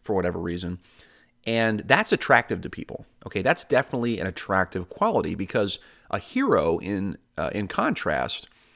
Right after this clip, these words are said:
is a guardian or a protector. It actually comes from, I believe, the Greek, where heroes, uh, are defined as being guardians and, and, like I said, protectors of something.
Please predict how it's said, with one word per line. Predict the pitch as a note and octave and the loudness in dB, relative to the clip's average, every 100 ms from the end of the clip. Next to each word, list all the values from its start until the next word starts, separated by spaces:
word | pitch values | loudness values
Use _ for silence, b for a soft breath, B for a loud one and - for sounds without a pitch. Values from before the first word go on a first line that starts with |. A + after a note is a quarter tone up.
| b b _ | b b _
is | A#2 A2 | 0 2
a | |
guardian | A#2+ C3+ D#3+ C3+ G2+ F#2+ | 4 6 6 6 4 0
or | F#2+ | -2
a | |
protector. | - - D#3+ - C2 C2 | -2 -2 -2 -2 -2 2
It | A2 | 4
actually | B2 - | 4 0
comes | - A#2 G2 | -2 -4 -4
from, | F#2+ | -2
I | F#2 | -2
believe, | F2+ G#2 F2 | 0 -2 -2
the | |
Greek, | E2 F#2 A2 - - _ _ _ _ _ _ _ - | -4 0 0 -2 -12 _ _ _ _ _ _ _ -6
where | A#2 G2 | 0 0
heroes, | - C#3+ B2 G#2 F#2+ - b b b - _ - - | 0 4 6 6 4 -2 b b b -20 _ -20 -6
uh, | G2 - - - | -2 -2 -4 -6
are | F#2+ F#2 | -2 -2
defined | G#2+ - A2 G#2+ | -2 0 2 2
as | G2 F2+ | 0 -2
being | F#2+ F#2+ | -4 2
guardians | A#2+ A#2 A2 F#2+ E2 D2+ | 8 8 8 4 -2 -6
and, | F2+ F#2 - | -6 -6 -6
and, | F#2 F#2+ | -6 -6
like | - | -4
I | A2+ | -4
said, | - - | -6 -6
protectors | G#2+ - C#3 - G#2 G2+ | -6 -2 -2 0 -4 -4
of | E2+ | -4
something. | - F2 - G#2 | -4 -4 -8 -12